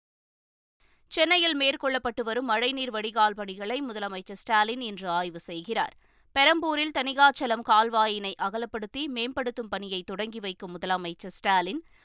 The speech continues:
ஒருங்கிணைந்த மழைநீர் வடிகால் பணிகளை பார்வையிடுகிறார்.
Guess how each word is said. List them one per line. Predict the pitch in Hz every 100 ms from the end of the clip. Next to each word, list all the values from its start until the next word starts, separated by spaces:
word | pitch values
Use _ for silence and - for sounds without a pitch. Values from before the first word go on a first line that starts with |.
| _
ஒருங்கிணைந்த | 269 302 339 330 311 311
மழைநீர் | 262 240 262 285 277
வடிகால் | 226 220 233 220 208
பணிகளை | 208 196 175 185 262
பார்வையிடுகிறார். | - 185 170 165 160 170 196 233 -